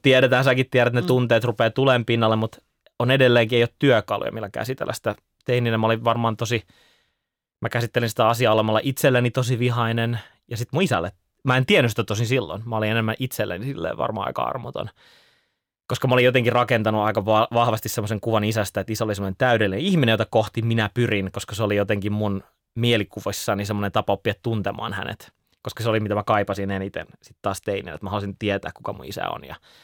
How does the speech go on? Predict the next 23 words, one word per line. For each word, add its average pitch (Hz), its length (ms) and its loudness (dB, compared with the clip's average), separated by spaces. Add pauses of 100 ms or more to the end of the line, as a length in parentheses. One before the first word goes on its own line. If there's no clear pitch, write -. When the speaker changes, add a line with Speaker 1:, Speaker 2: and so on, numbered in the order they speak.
(460)
Speaker 1:
ja 82 120 -12
tota, - 520 -8
sit - 180 -6
taas 139 160 2
aikuisena 151 720 4 (420)
se 127 300 -2
on 135 200 0
sit, 135 160 -6 (300)
on 131 160 0
ol-, 131 240 0
vähitellen 101 800 0 (360)
tullut 92 220 -6
enemmän 98 320 -6
työkaluja. - 580 -8 (420)
Ja 110 60 -2
sit 120 140 2
voi 117 280 2 (440)
enemmän 127 220 2
myöskin 117 260 0
reflektoida 113 560 2
itseään, - 500 -2
että - 200 -8
hei, 101 160 0